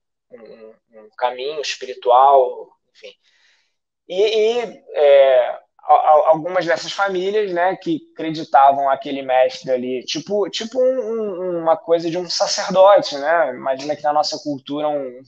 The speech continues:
padre, né, um, um monastério, algo do tipo, e você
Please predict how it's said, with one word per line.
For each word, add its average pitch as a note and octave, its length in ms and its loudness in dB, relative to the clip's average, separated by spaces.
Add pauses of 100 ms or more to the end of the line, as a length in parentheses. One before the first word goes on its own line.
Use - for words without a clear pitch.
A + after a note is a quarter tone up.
padre, D3 500 4
né, C#3 180 -4
um, C3 240 -8 (1160)
um C3 60 -16
monastério, C#3 640 4
algo C#3 220 6
do D#3 100 -8
tipo, F#3 400 -6
e F#3 40 -2
você F#3 420 -2